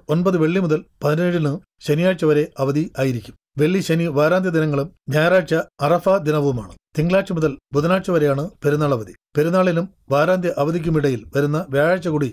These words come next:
വിശ്രമ ദിനമായിട്ടാണ് സർക്കാർ പ്രഖ്യാപിച്ചിരിക്കുന്നത്. ഇതനുസരിച്ച് സെപ്റ്റംബർ എട്ടിന് വ്യാഴാഴ്ച അടയ്ക്കുന്ന സർക്കാർ, അർദ്ധ സർക്കാർ സ്ഥാപനങ്ങൾക്കും ബാങ്ക്, ധന ഇടപാട് സ്ഥാപനങ്ങൾക്കും ഒൻപത് ദിവസത്തെ നീണ്ട അവധി ലഭിക്കുന്നതോടെ നാട്ടിലേക്ക് പോകുന്നതിന് വിമാന ടിക്കറ്റിനായി ട്രാവൽ ഏജൻസിയിൽ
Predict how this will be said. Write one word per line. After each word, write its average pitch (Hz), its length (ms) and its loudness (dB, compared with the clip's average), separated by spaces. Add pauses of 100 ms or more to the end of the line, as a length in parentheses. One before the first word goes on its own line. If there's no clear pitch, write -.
(220)
വിശ്രമ 180 360 0
ദിനമായിട്ടാണ് 160 680 0 (100)
സർക്കാർ 160 300 -2
പ്രഖ്യാപിച്ചിരിക്കുന്നത്. 131 800 -4 (220)
ഇതനുസരിച്ച് 180 520 0 (160)
സെപ്റ്റംബർ 190 460 -2 (100)
എട്ടിന് 160 260 0
വ്യാഴാഴ്ച 165 400 2
അടയ്ക്കുന്ന 156 280 -2
സർക്കാർ, 151 340 0 (180)
അർദ്ധ 156 160 -2
സർക്കാർ 170 320 -2
സ്ഥാപനങ്ങൾക്കും 156 640 -2 (220)
ബാങ്ക്, 175 380 0 (160)
ധന 151 200 0 (100)
ഇടപാട് 170 280 0
സ്ഥാപനങ്ങൾക്കും 151 560 -2 (220)
ഒൻപത് 185 300 2
ദിവസത്തെ 175 460 0
നീണ്ട 165 300 0 (180)
അവധി 151 240 0
ലഭിക്കുന്നതോടെ 143 640 0 (260)
നാട്ടിലേക്ക് 170 440 0
പോകുന്നതിന് 156 400 0 (220)
വിമാന 170 260 2
ടിക്കറ്റിനായി 160 420 -2
ട്രാവൽ 156 380 0
ഏജൻസിയിൽ 160 460 -4